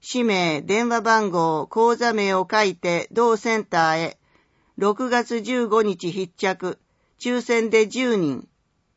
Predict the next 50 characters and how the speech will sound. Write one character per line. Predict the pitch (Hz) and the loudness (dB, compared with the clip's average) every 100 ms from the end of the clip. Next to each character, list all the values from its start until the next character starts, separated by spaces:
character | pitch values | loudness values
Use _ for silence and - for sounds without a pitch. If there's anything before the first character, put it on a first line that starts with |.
| _ _ _ _ _ _ _ _ _ _ _ _ _ _ _ _ _ _ _ _ _ _ _ _ | _ _ _ _ _ _ _ _ _ _ _ _ _ _ _ _ _ _ _ _ _ _ _ _
御 | - 196 | -4 -2
殿 | 202 240 240 | 2 2 2
山 | 233 226 220 | 0 0 0
フ | 220 | 0
ェ | 226 | -2
ス | - - | -4 -2
タ | 156 - - | -2 -2 -4
二 | 202 202 | -4 -2
千 | 247 233 208 | -2 0 0
二 | 220 226 | 0 0
十 | 180 170 | 0 -2
三。 | 151 170 156 - _ _ _ _ _ _ _ _ _ | -2 -4 -4 -6 _ _ _ _ _ _ _ _ _
テ | - 240 226 | 2 4 4
ー | |
マ | 196 175 | 4 2
は | 160 151 - _ _ | 2 0 -2 _ _
ア | 180 214 | 2 2
ー | 240 | 2
ト | 226 | -2
坂、 | 202 165 - 147 135 _ _ | 0 -2 -2 -6 -6 _ _
あ | 180 226 | 0 0
っ | - - | -2 -4
と | 175 175 | -2 0
驚 | 196 202 190 | 0 0 0
く | 196 180 | -2 0
御 | 175 | -2
殿 | 170 202 196 | 0 0 0
山。 | 185 170 160 - _ _ _ _ _ _ _ _ | 0 0 0 -2 _ _ _ _ _ _ _ _
同 | - 247 226 | -2 2 2
セ | 233 220 | 2 -2
ン | 202 | 0
タ | 190 185 | 2 2
ー | |
で | 175 | 0
活 | 175 175 175 214 | -4 -6 -4 -2
動 | 214 208 | 0 0
す | 202 196 | 0 -2
る | 190 | 0
団 | 180 208 220 | 0 -2 0
体 | 214 208 208 | 0 0 0
の | 202 | -2
発 | 190 185 - 196 | -4 -6 -4 0
表 | 190 185 | 0 2
や | 175 156 - | 0 0 0
ワ | 185 220 | 2 2
ー | |
ク | 214 214 | 0 -2
シ | |
ョ | |
ッ | 214 | -2